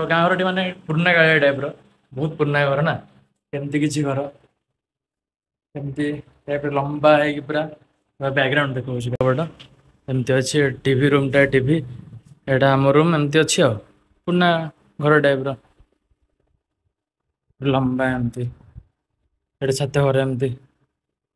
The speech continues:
ଏମିତି କିଛି। ତ କେମିତି ହବ? ଏମିତି ହିଁ ହବ ଭାଇ, ପୁରୁଣା ଟାଇପର ଟିକେ ଘରଟା। କାହିଁକିନା ଆମେ କିଛି ରହୁନୁ, ଗାଁରେ କେହି ରହୁନୁ ଏତେ, ପୁରୀ ଏରିଆରେ ରହୁଛନ୍ତି ଖାଲି। ଦେନ୍ ଏମିତି adjustment କରିଦେବା। ମୁଁ ଦିନେ ଅଧେ ହିଁ ଆସୁଛି, ବେଶୀ ଦିନ ଆସୁନି।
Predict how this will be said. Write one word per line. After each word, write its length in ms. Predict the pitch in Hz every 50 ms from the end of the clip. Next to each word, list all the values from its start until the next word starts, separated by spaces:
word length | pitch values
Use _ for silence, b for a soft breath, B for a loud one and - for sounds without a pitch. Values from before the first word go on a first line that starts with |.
| _ _ _ _ _ _ _ _ _ _ _ -
ଏମିତି 240 | 165 170 180 175 185 175
କିଛି। 240 | 175 180 180 175 170 - - - _ _ _ _ -
ତ 20 | 160 160 151
କେମିତି 260 | 143 139 135 117 131
ହବ? 120 | 131 131 135
ଏମିତି 260 | 135 135 135 123 143
ହିଁ 120 | 151 151 143
ହବ 220 | 135 131 131 135
ଭାଇ, 140 | 131 131 131
ପୁରୁଣା 360 | 131 - 131 135 139 139 139
ଟାଇପର 280 | 135 135 135 123 135 135
ଟିକେ 200 | 131 139 131 120
ଘରଟା। 320 | 131 127 127 127 131 131
କାହିଁକିନା 1080 | 131 - - - - - - - _ _ _ _ _ _ _ _ _ _ - 147 147 147
ଆମେ 160 | 147 151 147
କିଛି 180 | 151 147 151 147
ରହୁନୁ, 340 | 139 135 143 147 143 147 139 135 - - _ -
ଗାଁରେ 300 | 131 135 135 139 139 139
କେହି 140 | 131 143 139
ରହୁନୁ 280 | 131 135 135 135 135 135
ଏତେ, 200 | 131 135 - 135 - - - - - _ _ _
ପୁରୀ 140 | 151 147 147
ଏରିଆରେ 200 | 147 147 139 143
ରହୁଛନ୍ତି 260 | 139 135 131 135 131
ଖାଲି। 220 | 127 135 131 143 - - - _ _ _ _ _ _ _ _ _ _ _ _ -
ଦେନ୍ 160 | 151 151 156
ଏମିତି 240 | 151 151 139 135 156 - - _ _ _ _ _ _ _ _ _ _ -
adjustment 300 | 135 147 147 156 196 190
କରିଦେବା। 300 | 180 165 160 175 175 180 185 180
ମୁଁ 260 | 175 175 175 170 175
ଦିନେ 180 | 165 165 160 165
ଅଧେ 160 | 160 156 165
ହିଁ 120 | 165 165
ଆସୁଛି, 300 | 156 143 143 - - 151
ବେଶୀ 220 | 143 143 143 139 - 143
ଦିନ 160 | 151 147 143
ଆସୁନି। 300 | 135 127 - 127 127